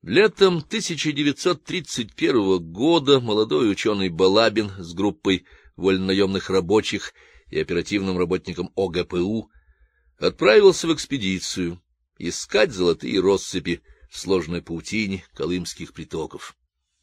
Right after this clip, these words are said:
Редко-редко протягивалась над горизонтом синяя и тоненькая, как дымок папиросы, струйка дыма от костра одинокого охотника.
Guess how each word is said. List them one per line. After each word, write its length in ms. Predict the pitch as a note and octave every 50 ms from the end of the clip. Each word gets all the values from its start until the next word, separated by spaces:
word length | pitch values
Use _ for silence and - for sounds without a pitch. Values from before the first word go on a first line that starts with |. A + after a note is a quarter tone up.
| _ _ _ _ _ _ _ _ _
Редко-редко 1200 | - F#2 A2 D3 F3+ F#3 F#3 F3+ F3+ E3+ - - F#2+ F2+ F2+ F#2+ F#2+ F#2+ F2 - - F#2+ F2+ - - _ _ _ _ _ _ _ _
протягивалась 840 | - F2+ F2+ F2+ E2+ - - G2 F#2+ F#2+ F#2 F#2 F2+ F#2 F2+ E2+ -
над 120 | F#2+ F#2 F2
горизонтом 600 | F2 F2+ F2+ E2 E2+ F#2 F#2+ F2+ - F#2 F2 F2
синяя 680 | - - - F#2 G2+ G#2 G#2 G#2 G2+ F#2 E2+ E2 E2
и 20 |
тоненькая, 680 | D#2 - - F#2+ F#2+ F#2+ F#2+ F#2 F#2 F2+ E2+ - E2+ E2
как 140 | D2 - D#2+
дымок 340 | D#2 E2 E2 F2 E2+ - _
папиросы, 680 | _ _ - E2 E2 E2+ F2 F2+ F2 - - E2+ D#2+ _ _ _ _ _ - _ -
струйка 460 | - - - F2 F2+ E2 - E2 D#2+
дыма 420 | C#2 D#2+ G2+ G#2+ G#2 G2 G2+ F#2 - - - - - -
от 200 | E2 F2+ - -
костра 380 | F#2+ F#2 - - F#2+ G2 G2
одинокого 480 | F#2+ F2+ F2 F#2 F#2+ F#2 - F#2 F2+ F2
охотника. 600 | - - - F#2+ F#2 E2+ - F2+ E2+ - F2 D#2+